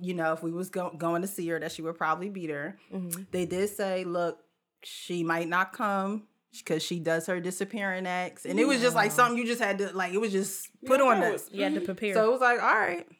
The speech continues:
Speaker 1: So honestly, it was, like, a whole bunch of emotions just sitting there waiting for her to come through the door.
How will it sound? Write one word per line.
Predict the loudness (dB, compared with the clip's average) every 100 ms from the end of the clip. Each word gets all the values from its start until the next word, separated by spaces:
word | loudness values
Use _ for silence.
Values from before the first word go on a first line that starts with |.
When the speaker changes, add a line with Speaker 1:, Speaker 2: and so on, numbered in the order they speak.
| _ _ _ _ _ _ -18
Speaker 1:
So | -16 -2 2 4 4 2 -2 -6 -12 _ _ _ _ _ _ _
honestly, | 4 6 6 4 4 2 0
it | 0
was, | 0
like, | 2 2
a | 4
whole | 4 4
bunch | 4 4
of | 2
emotions | 0 2 2 2 -2
just | 0 -2 2
sitting | 2 2
there | 0 -2
waiting | 0 0 -2
for | -2
her | 0 0
to |
come | -2 -4
through | -4 -4
the | -4
door. | -2 -2 -4